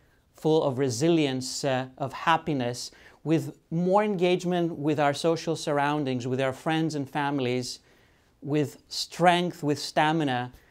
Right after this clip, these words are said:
with better lives every day. How are we going to accomplish that?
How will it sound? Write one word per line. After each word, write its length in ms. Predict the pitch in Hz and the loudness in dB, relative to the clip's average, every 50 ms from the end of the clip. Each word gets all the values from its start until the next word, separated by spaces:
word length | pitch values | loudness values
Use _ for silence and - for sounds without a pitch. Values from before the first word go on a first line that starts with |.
| _ _ _ _ _ - | _ _ _ _ _ -4
with 340 | 127 143 147 135 127 - - _ _ _ | 0 0 0 0 0 -6 -14 _ _ _
better 360 | 127 117 139 160 160 160 156 | -4 2 4 6 6 6 6
lives 600 | 147 139 135 139 135 139 143 127 - - - - - - | 4 4 4 2 2 0 -2 -4 -6 -8 -8 -6 -2 2
every 320 | 151 151 131 131 131 131 | 2 2 2 2 0 0
day. 360 | 127 131 127 117 - 73 - - _ _ _ _ _ _ _ _ _ _ _ _ _ - _ _ _ _ | 0 -2 -4 -4 -4 -8 -14 -18 _ _ _ _ _ _ _ _ _ _ _ _ _ -20 _ _ _ _
How 280 | - - 165 170 170 170 | -2 4 4 6 6 6
are 80 | 180 175 | 4 4
we 120 | 170 175 | 2 2
going 260 | 156 170 175 175 180 170 | 2 2 2 0 0 0
to 100 | 175 180 | -2 -4
accomplish 480 | 175 - 196 208 214 208 196 160 - | 0 2 2 2 2 2 0 -2 -2
that? 340 | - 120 113 95 - - - | -6 -8 -10 -10 -14 -16 -18